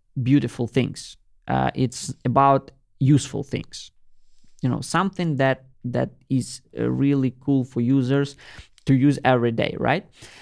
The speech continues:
And again, not all companies have design departments.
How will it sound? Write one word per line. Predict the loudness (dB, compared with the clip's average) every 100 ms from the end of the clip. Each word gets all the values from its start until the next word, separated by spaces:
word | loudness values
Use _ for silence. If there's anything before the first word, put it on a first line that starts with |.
| -20 -12 -2
And | 0 2 0 -2 0
again, | 2 2 2
not | 2 0 0
all | 2 2
companies | 2 0 2 0 0
have | 0 0
design | 2 0 0
departments. | 0 0 0 0 -4 -10 -14